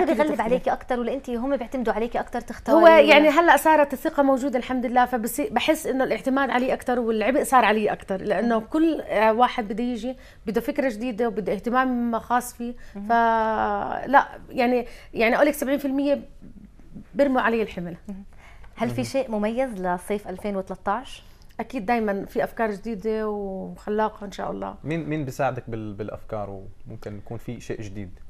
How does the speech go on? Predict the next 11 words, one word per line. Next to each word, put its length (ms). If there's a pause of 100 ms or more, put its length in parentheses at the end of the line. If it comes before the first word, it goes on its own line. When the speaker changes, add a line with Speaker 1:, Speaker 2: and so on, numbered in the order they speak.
(140)
Speaker 1:
آه، 200
والله 420
انا، 100
يعني، 320
دا-، 80 (120)
يعني، 260
الواحد 300
انه 300
حلو 240
دائمًا 320
يطل-، 600